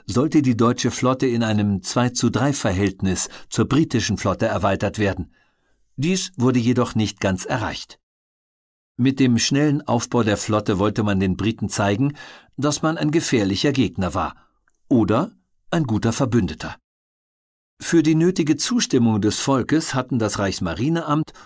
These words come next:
und nationalistische Vereine wie der Deutsche Flottenverein geworben. Der Handel und die Ausbeutung der Kolonien sollten dem Deutschen Reich noch mehr Reichtum bringen,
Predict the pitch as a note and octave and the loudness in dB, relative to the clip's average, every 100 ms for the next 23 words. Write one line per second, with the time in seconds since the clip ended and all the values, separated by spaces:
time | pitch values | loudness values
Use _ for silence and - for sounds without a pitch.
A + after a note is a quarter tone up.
0 | - - A#2+ - A2+ A2+ - G2 F2+ G2+ | -8 0 0 0 -2 -2 -4 0 2 2
1 | C3+ - B2+ A2+ - D2 G2 A2+ A#2+ G2+ | 0 0 0 0 -4 -4 0 0 0 0
2 | G#2 F#2 F#2 - C#3 - A2 - - G#2 | -2 0 -2 -2 -2 -2 -2 -4 -6 -6
3 | E2+ F2+ F2 F#2+ E2 - - _ _ _ | -4 -4 -2 -2 -4 -6 -18 _ _ _
4 | _ _ _ _ _ _ A2+ G2 E3 D3+ | _ _ _ _ _ _ -4 -2 0 0
5 | G#2 E3 F#3+ - - - A2+ - C3+ C#3 | 2 0 -2 -14 -8 -4 0 0 0 -2
6 | - C3+ B2+ B2+ A#2+ G#2+ F#2+ G#2 F#2+ F#2 | 0 2 2 2 0 0 0 0 2 2
7 | A2+ C3 C3 - - - _ G2+ D3 D#3+ | 2 2 0 -4 -18 -20 _ 0 0 2
8 | C#3+ A#2+ G#2 A#2 B2 - A#2+ G#2 G#2 - | 0 0 2 0 0 0 0 0 -4 -2
9 | B2+ E2+ G#2 A2+ F2+ F#2+ F#2+ - G2+ F2+ | -2 0 0 0 0 -2 -4 -2 -2 0
10 | G2 F#2+ - | 0 0 -4